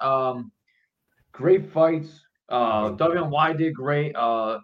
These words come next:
Speaker 1: Southtown's M M A, like, even though, like, all our guys didn't come through victories, they look great. Synthesis had a great showing. Atlas had a
Speaker 2: Yes.
Speaker 1: great showing. Um, seven six five, you know, uh, they actually got a win, so it was, it was really good to see.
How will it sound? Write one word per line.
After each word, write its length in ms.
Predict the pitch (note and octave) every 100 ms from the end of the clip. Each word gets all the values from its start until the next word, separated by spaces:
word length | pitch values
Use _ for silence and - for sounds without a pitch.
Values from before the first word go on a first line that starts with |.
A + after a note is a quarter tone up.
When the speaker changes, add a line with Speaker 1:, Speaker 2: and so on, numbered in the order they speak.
| _ -
Speaker 1:
Southtown's 420 | E3+ F3 F3+ D#3+
M 200 | E3 D3+
M 20 |
A, 180 | C#3+ E3
like, 240 | D3 C3 -
even 200 | E3 E3+
though, 200 | D#3+ D3+
like, 240 | C#3 C3 B2
all 180 | C3+ D3
our 120 | C#3
guys 500 | C3 C3+ C3+ B2+ _ _ -
didn't 240 | D3+ D3
come 240 | D#3 D3 C3+
through 240 | D3 C3
victories, 440 | A2 C#3+ D3+ D3+ D3
they 120 | C3
look 200 | C3 -
great. 440 | A#2 C3 C#3+ D3
Synthesis 540 | - D#3+ D#3+ D3+ E3+ D#3
had 140 | D3+
a 60 | D3
great 260 | C#3+ D3
showing. 360 | D3 D3 D3 D3+
Atlas 380 | A#2+ C3+ C#3 D#3+
had 160 | D3 C#3+
a 40 |
Speaker 2:
Yes. 60 | A#2+
Speaker 1:
great 240 | C#3+ C3+ -
showing. 300 | C#3+ C#3+ C#3+ C#3 _ _ _ _
Um, 440 | A2+ A2 G#2 G2+ - _
seven 320 | _ F3+ F3
six 200 | D3+ E3+ -
five, 460 | D#3 D#3 D#3+ D#3
you 60 | E3
know, 280 | D3+ D3 C3+ _ _ _ _ _
uh, 400 | G#2+ A2+ A2+ A2 G#2
they 120 | B2+ C3+
actually 280 | C#3+ D3
got 100 | C#3
a 80 | C3+
win, 300 | B2+ C3+ C#3+
so 300 | - B2 B2
it 140 | A#2+ B2
was, 200 | B2 - -
it 60 |
was 80 | A2
really 300 | G#2+ A#2+ A#2+
good 160 | A2+ G#2+
to 60 | G2+ -
see. 240 | B2 A2+